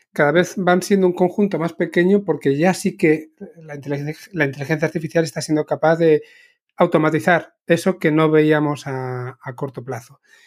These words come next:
Y en el caso de Copilot, por ejemplo, leía precisamente hoy una, un artículo en el que decían que ellos han hecho un estudio, habían contratado en GitHub, creo que eran noventa y cinco o cien personas,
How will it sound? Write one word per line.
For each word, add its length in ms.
Y 60
en 80
el 60
caso 160
de 80
Copilot, 440
por 120
ejemplo, 340
leía 300
precisamente 680
hoy 160
una, 240
un 160
artículo 520
en 80
el 100
que 240
decían 380
que 120
ellos 200
han 140
hecho 240
un 100
estudio, 480
habían 240
contratado 440
en 60
GitHub, 460
creo 140
que 80
eran 100
noventa 260
y 60
cinco 280
o 40
cien 160
personas, 540